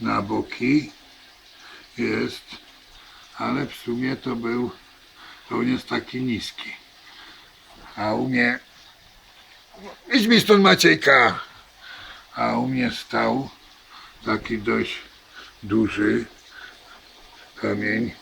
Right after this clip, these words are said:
lawa to jest oczywiście. No i tak sobie pomyślałem, a może wsadzimy go na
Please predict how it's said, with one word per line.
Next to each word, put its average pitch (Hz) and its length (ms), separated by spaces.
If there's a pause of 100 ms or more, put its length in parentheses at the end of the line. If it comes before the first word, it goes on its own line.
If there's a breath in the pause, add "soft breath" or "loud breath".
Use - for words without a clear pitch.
(140)
lawa 104 380
to 104 140
jest 104 520
oczywiście. 104 840 (720 loud breath)
No 147 100
i 156 80
tak 151 240
sobie 156 140
pomyślałem, 165 760 (1040 loud breath)
a 160 200
może 139 460 (200)
wsadzimy 196 640
go 107 260 (1800 loud breath)
na - 340